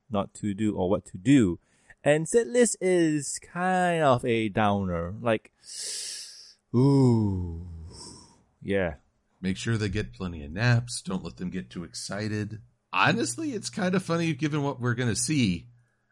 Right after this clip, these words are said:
Speaker 2: I have some questions about how, how this tradition has gone on because Big Mac is the one who's been escorting them in the past.
Speaker 1: Yep, yep.
Speaker 2: And, well, I guess we'll hold off until, uh, until we get the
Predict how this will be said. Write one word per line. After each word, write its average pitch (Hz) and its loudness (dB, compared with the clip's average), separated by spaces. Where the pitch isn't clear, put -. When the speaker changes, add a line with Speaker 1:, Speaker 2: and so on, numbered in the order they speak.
Speaker 2:
I - -2
have 175 -2
some 208 -4
questions 156 -2
about 117 2
how, 135 0
how 131 2
this 123 0
tradition 120 -2
has 92 -2
gone 95 2
on 82 -2
because 85 -4
Big 139 2
Mac 139 4
is 110 2
the 101 -2
one 85 -4
who's 98 -2
been 92 0
escorting 110 4
them 85 2
in 78 -4
the 76 -8
past. - -4
Speaker 1:
Yep, 101 -8
yep. 117 -2
Speaker 2:
And, 95 0
well, 110 4
I 107 0
guess 101 0
we'll 107 -2
hold 101 -2
off 95 -4
until, 82 -4
uh, 90 -4
until 101 -4
we 95 -2
get 98 -2
the - -14